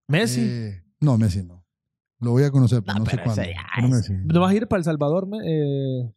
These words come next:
Speaker 3: ¿Hay planes o no hay
Speaker 2: Fíjate
Speaker 3: planes?
Speaker 2: que, fíjate que no. No voy a ir.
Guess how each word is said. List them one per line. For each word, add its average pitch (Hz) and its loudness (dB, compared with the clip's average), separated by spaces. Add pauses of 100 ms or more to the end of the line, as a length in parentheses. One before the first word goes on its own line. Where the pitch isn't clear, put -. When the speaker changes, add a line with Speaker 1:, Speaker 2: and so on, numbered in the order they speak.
Speaker 3:
¿Hay 127 -2
planes 147 6
o 127 8
no 120 8
hay 131 6
Speaker 2:
Fíjate 135 0
Speaker 3:
planes? 135 2
Speaker 2:
que, 139 -6
fíjate 117 2
que 117 6
no. 110 2 (680)
No 120 2
voy 117 2
a 113 0
ir. 117 -2